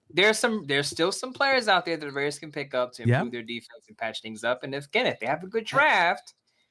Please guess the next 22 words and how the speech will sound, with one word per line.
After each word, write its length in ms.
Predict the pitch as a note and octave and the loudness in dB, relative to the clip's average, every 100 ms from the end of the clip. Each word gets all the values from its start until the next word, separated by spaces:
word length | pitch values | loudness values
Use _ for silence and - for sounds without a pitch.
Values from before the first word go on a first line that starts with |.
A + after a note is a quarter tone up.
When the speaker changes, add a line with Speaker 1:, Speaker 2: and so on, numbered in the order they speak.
| _ _ _ _ | _ _ _ _
Speaker 1:
you 60 | G3+ | -2
know, 120 | G3+ | -2
it 80 | A3 | -2
could 100 | G#3+ | -2
go 140 | A3+ | -2
pretty 180 | A#3 A#3 | -2 -6
well 220 | A#3 A#3 | -4 -6
for 160 | - - | -6 -12
them. 80 | - _ _ - | -20 _ _ -4
Speaker 2:
And 160 | D#3+ E3+ | 0 0
there's 180 | F#3 | 0
a 60 | F3 | -2
small 460 | - F3+ F3 A#3 C4 | -4 -4 0 0 0
percentage 720 | A#3 A#3 - A3 F3+ D#3+ E3 | -2 -2 0 0 0 0 -2
of, 340 | - D3 C3+ | -4 -4 -4
of 120 | - A#2+ | -4 0
very 340 | C3 E3+ A#3 | 2 2 2
vocal 460 | F#3+ G3+ A3 A#3+ G3+ | 2 0 0 0 0
Raiders 420 | F3 E3+ E3+ - | 2 2 0 0
fans 400 | C3+ B2 A#2 A2 | 0 0 0 0
out 300 | A2 G#2 - | -2 -2 -4
there 300 | G#2 G2+ | -4 -4